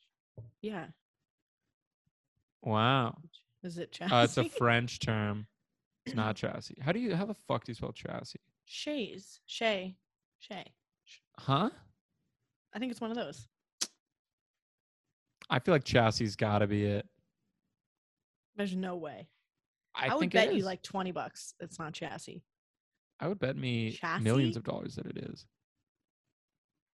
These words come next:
Speaker 2: Oh, looky here, chassis.
Speaker 1: Is that a thing? Is that like Lassie?
Speaker 2: I, that's the joke I was doing.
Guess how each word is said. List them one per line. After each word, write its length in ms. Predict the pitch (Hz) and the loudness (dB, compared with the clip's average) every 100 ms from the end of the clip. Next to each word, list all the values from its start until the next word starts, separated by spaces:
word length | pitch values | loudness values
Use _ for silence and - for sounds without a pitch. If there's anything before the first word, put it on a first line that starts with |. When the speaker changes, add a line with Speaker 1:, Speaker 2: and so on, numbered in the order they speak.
| - | -6
Speaker 2:
Oh, 460 | 320 233 220 208 202 | 2 6 8 8 6
looky 300 | 202 - 196 | 4 4 4
here, 300 | 196 185 135 | 6 6 6
chassis. 640 | - 135 120 131 151 170 - _ _ _ _ _ _ _ _ _ _ _ _ _ _ _ _ _ _ _ _ _ - | 6 6 4 2 0 -2 -6 _ _ _ _ _ _ _ _ _ _ _ _ _ _ _ _ _ _ _ _ _ -14
Speaker 1:
Is 120 | 202 | -6
that 140 | 214 | -4
a 40 | 202 | -6
thing? 340 | - 180 247 | -8 -8 -8
Is 80 | 294 | -6
that 80 | 196 | -6
like 100 | 180 175 | -6 -6
Lassie? 440 | 170 175 - 294 349 _ _ _ _ _ _ - | -6 -6 -8 -12 -12 _ _ _ _ _ _ 6
Speaker 2:
I, 140 | 123 | 8
that's 200 | 131 127 | 8 6
the 140 | - 120 | 4 4
joke 260 | 113 110 | 8 8
I 140 | 110 113 | 6 4
was 160 | 113 | 0
doing. 300 | - - 98 | -4 -10 -10